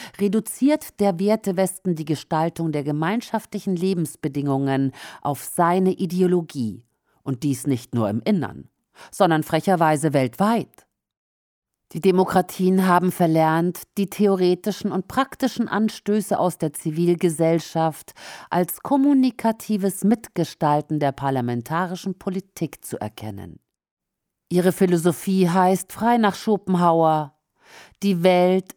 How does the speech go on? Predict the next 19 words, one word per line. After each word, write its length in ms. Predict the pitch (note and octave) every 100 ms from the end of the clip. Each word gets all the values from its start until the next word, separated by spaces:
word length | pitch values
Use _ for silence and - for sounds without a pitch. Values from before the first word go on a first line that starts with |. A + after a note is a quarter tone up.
| -
als 420 | F3+ F3 - F3+
Wille 440 | A#3 C4+ C#4 C4+ C4
zum 260 | - F#3
Realisieren 1120 | F3 F3+ D#3 D3 D3 C3+ E3 F#3+ F#3+ F#3 F3+ - C#3
der 180 | C3 - -
eigenen 800 | G#3 A3+ G#3 G3+ F#3+ F#3 F3+ -
Vorstellungen. 1200 | - - D3 B2+ - - A#2+ G#2+ G2 F2 - A#2 _ _ _ _ _ _ _ _ _ -
Das 220 | E3 -
aufklärende 680 | G3 C4+ - - A#3 A#3 G#3+
Engagement 760 | F#3 F#3 F#3 F3 D3 F3 F#3 F#3
von 180 | E3 C#3+
interessierten 800 | D#3 E3 D#3 - A3+ A#3 G3
Beobachtern, 920 | F3 - G#3 F3+ B2 G#2+ - A2+ A2 G#2+
seien 320 | B2 A2+ A2
es 180 | - -
Schriftsteller, 720 | F3 - - - C3+ C3 C3
Philosophen, 640 | D3+ D3 C#3 F3 F#3+ E3+
Sozialwissenschaftler, 1120 | C#3+ D3 - F#3+ A3 F#3 - F3 E3+ D#3+ -
Journalisten, 880 | D3+ D#3 D#3+ E3 G#3 G3+ - D3+ B2+